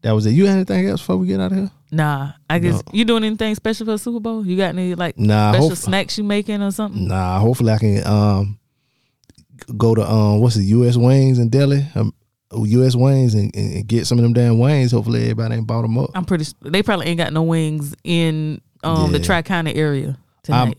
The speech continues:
Speaker 1: I may go to, um, what's the shit called? Little, Little,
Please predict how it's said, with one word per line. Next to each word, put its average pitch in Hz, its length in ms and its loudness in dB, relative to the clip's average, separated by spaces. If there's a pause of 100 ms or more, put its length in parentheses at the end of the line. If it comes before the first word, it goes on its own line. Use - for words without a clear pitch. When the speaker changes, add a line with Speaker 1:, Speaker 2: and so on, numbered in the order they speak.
Speaker 1:
I 120 100 0
may 123 400 4
go 123 180 2
to, 113 180 0
um, 101 560 2 (1200)
what's - 140 -10
the 101 60 -6
shit - 240 -4
called? 98 240 -2
Little, 123 320 4
Little, 131 300 4